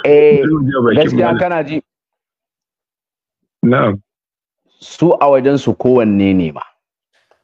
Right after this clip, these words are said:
Speaker 1: Ya haɗa da
Speaker 2: Da kyau.
Speaker 1: uluhiyya ɗin,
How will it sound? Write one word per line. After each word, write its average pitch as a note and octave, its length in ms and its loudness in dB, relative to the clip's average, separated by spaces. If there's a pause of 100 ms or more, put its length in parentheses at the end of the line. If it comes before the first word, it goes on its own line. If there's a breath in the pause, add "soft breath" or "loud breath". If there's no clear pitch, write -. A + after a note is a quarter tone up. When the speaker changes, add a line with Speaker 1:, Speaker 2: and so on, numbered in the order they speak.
(480)
Speaker 1:
Ya G#2+ 240 0
haɗa A2+ 400 0
da E2 260 0
Speaker 2:
Da D2+ 60 -4 (160)
kyau. E2+ 320 -6
Speaker 1:
uluhiyya G#2 720 0
ɗin, B2 160 -4